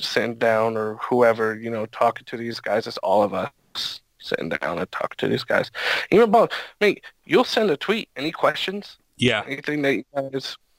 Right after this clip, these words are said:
Speaker 1: want us to ask or
Speaker 2: Yeah. Yeah.
Speaker 1: you know?
Speaker 2: Damn near every episode. Yeah.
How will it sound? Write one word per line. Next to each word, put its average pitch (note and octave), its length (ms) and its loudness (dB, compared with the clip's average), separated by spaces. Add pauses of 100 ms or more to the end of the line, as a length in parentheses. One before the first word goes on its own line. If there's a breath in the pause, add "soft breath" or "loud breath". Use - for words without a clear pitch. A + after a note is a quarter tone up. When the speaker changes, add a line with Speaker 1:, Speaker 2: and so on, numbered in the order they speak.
(200)
Speaker 1:
want C3 180 6
us C3 140 2
to C#3 100 2
ask C3+ 440 2
or G#2 240 -4 (200)
Speaker 2:
Yeah. B2 160 -4 (420)
Yeah. G2+ 200 -10 (220)
Speaker 1:
you - 160 -14
know? F2 160 -2
Speaker 2:
Damn A#2+ 200 0
near A#2+ 160 0
every B2 280 2
episode. G2 460 -8 (720)
Yeah. B2 220 -2